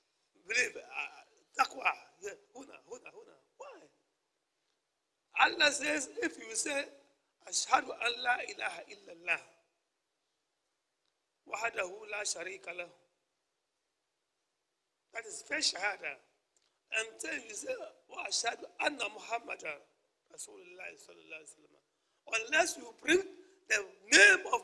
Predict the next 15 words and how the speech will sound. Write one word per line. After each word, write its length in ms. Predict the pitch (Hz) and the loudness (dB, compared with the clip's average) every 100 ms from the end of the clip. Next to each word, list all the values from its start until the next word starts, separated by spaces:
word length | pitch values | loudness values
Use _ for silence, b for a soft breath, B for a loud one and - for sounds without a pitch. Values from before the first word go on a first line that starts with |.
| 226 | -4
Muhammad 380 | 214 311 254 | -4 -4 -4
Rasulullah 540 | 208 190 190 151 131 175 | -10 -12 -14 -20 -14 -14
sallallahu 40 | - | -16
alaihi 200 | - - | -20 -20
wasallam, 500 | 143 _ _ _ - | -20 _ _ _ 6
then 220 | 277 302 | 6 6
you 160 | - | -8
are 140 | 240 214 | -8 -6
a 240 | 185 196 | -6 -6
Muslim. 300 | 233 - 156 139 _ _ _ _ _ _ _ _ _ _ _ _ _ _ _ _ - - | -12 -16 -18 -20 _ _ _ _ _ _ _ _ _ _ _ _ _ _ _ _ -20 6
Then 180 | 240 277 | 8 8
you 80 | 233 | 6
are 160 | 208 | 6
a 40 | 190 | 6
Muslim. 340 | 214 - 151 | 0 -6 -8